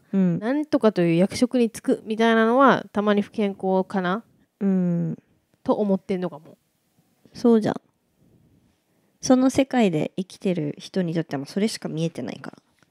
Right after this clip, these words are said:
Speaker 2: 確かに。よし、ミュートで参加だ。とりあえず。うん、そっ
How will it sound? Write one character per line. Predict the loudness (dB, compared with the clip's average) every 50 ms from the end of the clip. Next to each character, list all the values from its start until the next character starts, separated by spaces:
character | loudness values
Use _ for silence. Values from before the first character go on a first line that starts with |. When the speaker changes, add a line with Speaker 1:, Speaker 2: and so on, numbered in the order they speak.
| _ _ _ _ _ _ _ _ _ _ _ -20
Speaker 2:
確 | -20 -20 _
か | _ -20
に。 | -20 _ _ _ _ _ _ _ _ _ _ _ _ _ _ _ _ _ _ _ _ _ _ _ _
よ | _
し、 | -20 _ _ _ _ _ _ _ -12
ミ | -10 -8
ュ | -8
ー | -8
ト | -8 -10
で | -12 -12
参 | -14 -14 -14 -14 -12
加 | -14 -14 -16
だ。 | -16 -18 _ _ _ _ _ _ _ _ _ _ _ _ _ _ _ _ _ _ _ _ _ _ _ _ _ _ _ _
と | -18 -16
り | -16 -14
あ | -16
え | -18
ず。 | -20 _ _ _ _ _ _ _ _ _ _ _ _ _ _ _ _ _ _ _ _ _ _ _ _ _ _ _ _ _ -20 -20 -20 -20 _ _ _ -16
う | -16
ん、 | -16 -16 -14
そ | -14 -14
っ | -16